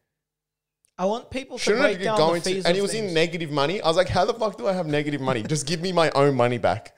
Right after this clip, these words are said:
Speaker 1: That you already have in my account that I just swapped.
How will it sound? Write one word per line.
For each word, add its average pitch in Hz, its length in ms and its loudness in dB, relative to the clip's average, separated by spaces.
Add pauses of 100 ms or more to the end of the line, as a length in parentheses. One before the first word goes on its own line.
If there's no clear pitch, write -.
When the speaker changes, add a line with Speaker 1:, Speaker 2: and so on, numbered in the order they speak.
Speaker 1:
That 233 260 2
you 208 280 -4
already 202 340 0
have 202 260 2
in 196 180 -10
my 185 180 -2
account 170 420 -4
that 170 100 -2
I 170 100 -2
just 165 300 -6
swapped. 175 520 -4